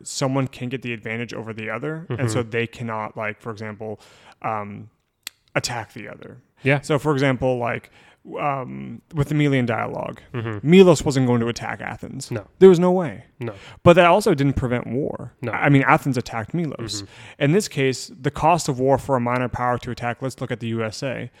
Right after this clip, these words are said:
Speaker 2: Sure.
Speaker 1: Even if it's China, the
Speaker 2: Mm-hmm.
Speaker 1: closest rival, is far too great for there to be any, um, benefit to, or change in the power complex where
Speaker 2: Sure.
Speaker 1: China comes out on top.
Speaker 2: Mm-hmm.
Speaker 1: Um, so I think a realist would say the absence of,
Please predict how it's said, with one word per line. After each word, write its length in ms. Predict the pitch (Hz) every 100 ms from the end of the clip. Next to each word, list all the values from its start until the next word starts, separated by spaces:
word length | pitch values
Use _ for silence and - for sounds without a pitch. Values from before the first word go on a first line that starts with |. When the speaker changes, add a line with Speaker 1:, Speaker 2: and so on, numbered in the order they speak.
| -
Speaker 2:
Sure. 220 | 123 101
Speaker 1:
Even 240 | - 208 202
if 100 | 180
it's 120 | 165
China, 540 | - - 165 139 - 120
the 60 | 117
Speaker 2:
Mm-hmm. 140 | 117
Speaker 1:
closest 320 | 120 135 123
rival, 400 | 120 117 113 120 - _ _ _ _ _ - _
is 140 | 165
far 260 | - 165 196
too 200 | - 139
great 340 | 143 147 -
for 80 | 131
there 120 | 127
to 100 | 120
be 200 | 113 120
any, 640 | - 127 123 120 113 117 - -
um, 260 | 117 110
benefit 720 | 107 123 127 - 120 - - - _
to, 420 | - 156 175 160
or 160 | 170 151
change 360 | - 135 131 120
in 40 |
the 40 | 113
power 240 | - 127
complex 260 | - 117 110
where 100 | 104
Speaker 2:
Sure. 60 | -
Speaker 1:
China 180 | 123
comes 220 | 117 123 117
out 120 | 113
on 140 | 117
top. 320 | 110 117 110
Speaker 2:
Mm-hmm. 680 | 123 110 101 - - - -
Speaker 1:
Um, 460 | 113 117 110 113 120 _
so 180 | 180 160
I 60 | 131
think 300 | 165 170 147
a 100 | 160
realist 300 | 127 143 139
would 100 | 135
say 180 | - 123
the 140 | 117 127
absence 440 | 120 120 - 117
of, 180 | 113 -